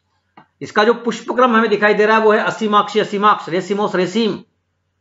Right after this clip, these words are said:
और जो एलएस flower हमें दिखाई दे रहा है इसका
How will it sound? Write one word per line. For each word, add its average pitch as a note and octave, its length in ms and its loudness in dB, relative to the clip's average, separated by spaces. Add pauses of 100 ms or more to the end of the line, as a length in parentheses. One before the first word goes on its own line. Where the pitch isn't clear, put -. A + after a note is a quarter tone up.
(1500)
और D3 120 2
जो G#3 160 2
एलएस A3 420 0
flower G3 280 4
हमें F#3+ 220 0
दिखाई E3 260 0
दे D#3 120 -2
रहा D#3+ 100 2
है D#3 60 2
इसका B2+ 220 -2